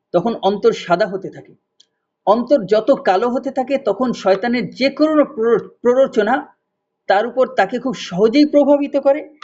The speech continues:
এবং খুব সহজে একটা মানুষ শয়তানের ফাঁদগুলোতে পা দিতে থাকে। শয়তানের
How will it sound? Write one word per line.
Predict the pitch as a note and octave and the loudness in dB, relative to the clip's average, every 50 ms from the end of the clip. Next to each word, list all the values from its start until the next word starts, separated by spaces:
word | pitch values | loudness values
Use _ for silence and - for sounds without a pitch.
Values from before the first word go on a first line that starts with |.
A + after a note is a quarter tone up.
| - _ _ - | -20 _ _ 0
এবং | - C4+ C#4+ - | 2 2 2 2
খুব | - - D4 - | 2 0 0 0
সহজে | - - C4+ A#3 A#3+ D4 A#3 C#4+ | -2 -2 0 2 2 4 4 4
একটা | C#4 C#4 - - B3 | 2 2 0 -4 -4
মানুষ | A3 G#3+ A3 A#3+ - - | -4 -4 -4 -6 -4 -2
শয়তানের | - G3 F#3+ F#3+ - G#3+ A3+ F#3 - - | 0 0 0 0 -2 -6 -8 -10 -4 -2
ফাঁদগুলোতে | F3+ F#3 F3+ E3 F3+ G#3 G#3+ G#3 F3 F#3 F#3+ - _ _ - A3+ A3+ | 0 0 0 0 -2 -2 -2 -2 -2 -6 -10 -14 _ _ -2 0 0
পা | - - - D#3+ E3 D#3+ | 0 0 0 0 2 2
দিতে | D#3+ F#3 F3 F3+ | 0 -2 -2 -2
থাকে। | - - - - _ _ _ _ _ _ _ _ _ _ _ _ _ | -4 -6 -10 -20 _ _ _ _ _ _ _ _ _ _ _ _ _
শয়তানের | - - F3+ G3 A3+ B3 B3 B3+ | -4 -2 0 0 0 0 -2 -2